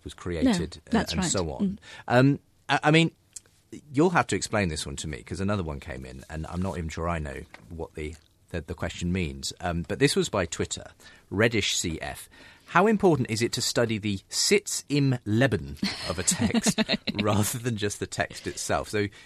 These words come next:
Speaker 1: if you could first of all translate
Speaker 2: I will indeed.
Speaker 1: "sitz im Leben."
Speaker 2: "Sitz im Leben" is a German phrase,
Speaker 1: Yes.
Speaker 2: um, which, um, means setting in life.
Speaker 1: Okay.
Speaker 2: So basically, um,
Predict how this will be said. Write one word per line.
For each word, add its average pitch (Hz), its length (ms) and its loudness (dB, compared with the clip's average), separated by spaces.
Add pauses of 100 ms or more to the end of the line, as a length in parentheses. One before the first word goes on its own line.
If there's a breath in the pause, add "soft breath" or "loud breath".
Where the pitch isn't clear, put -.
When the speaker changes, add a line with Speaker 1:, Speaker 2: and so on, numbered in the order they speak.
(100 soft breath)
Speaker 1:
if - 140 -4
you 180 60 0
could 175 100 0
first 143 200 4
of 113 60 -2
all 101 60 0
translate 107 420 2
Speaker 2:
I - 60 6
will 208 220 8
indeed. 214 320 6
Speaker 1:
"sitz - 80 0
im 110 220 2
Leben." 107 260 4
Speaker 2:
"Sitz - 220 2
im 294 120 10
Leben" 208 460 10
is 208 220 12
a 214 80 10
German 208 400 8
phrase, 208 480 -2
Speaker 1:
Yes. 107 340 -2
Speaker 2:
um, 208 240 6
which, - 300 6
um, 214 240 8
means 233 340 10
setting 233 360 6
in 214 120 8
life. 175 480 0 (360)
Speaker 1:
Okay. - 380 -4
Speaker 2:
So 226 300 10
basically, 220 720 8
um, 208 340 8